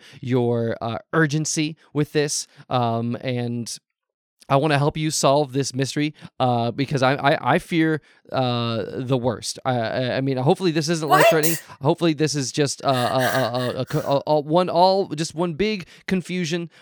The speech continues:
Speaker 1: one big misunderstanding, and, and hopefully we can all laugh about this in the end. I hope that c-, is what is the case. Uh, but to get to the truth of it, I think that we need to meet our next guest.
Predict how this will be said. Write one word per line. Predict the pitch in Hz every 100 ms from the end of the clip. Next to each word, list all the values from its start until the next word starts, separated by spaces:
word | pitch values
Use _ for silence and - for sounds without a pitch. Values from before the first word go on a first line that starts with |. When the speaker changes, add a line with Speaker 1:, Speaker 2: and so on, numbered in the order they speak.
| -
Speaker 1:
one | 143 156
big | 175 156
misunderstanding, | 151 180 170 170 - 147 143 147 139 -
and, | - 131
and | 127 123
hopefully | 147 196 180 170 - 143
we | 143
can | 143
all | 143 131
laugh | 147 151
about | 131 127 127
this | 123
in | 127
the | 123
end. | 110 95
I | 113
hope | 113 180 -
that | 131 147
c-, | -
is | 131 113
what | 127 -
is | 127 117
the |
case. | - 110 104 - - - -
Uh, | 131 120 113 110
but | 147 143
to | 143
get | 127 180
to | 170
the | 165
truth | 180 175
of | 160
it, | 131
I | 123
think | 151 151
that | 131 131
we | 135
need | 147
to | 143
meet | 143
our | 131
next | 127 -
guest. | - 117 -